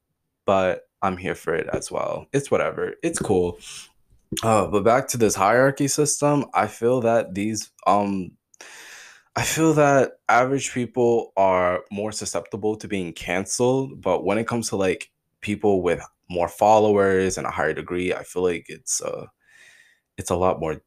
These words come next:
difficult, because they'll be gone for, like, a month,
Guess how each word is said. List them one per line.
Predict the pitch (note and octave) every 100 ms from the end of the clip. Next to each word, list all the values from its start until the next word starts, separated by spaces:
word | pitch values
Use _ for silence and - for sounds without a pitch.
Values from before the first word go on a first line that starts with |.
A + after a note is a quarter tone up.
| _
difficult, | - - E2+ D#2 C2+ - - -
because | G2 G#2 F2+
they'll | F#2+
be | G2
gone | F#2 F2 E2+ D2+ -
for, | - - C#2+
like, | C2 C2 - _ _ -
a | F2
month, | F2+ F2 E2 D#2+ - - - -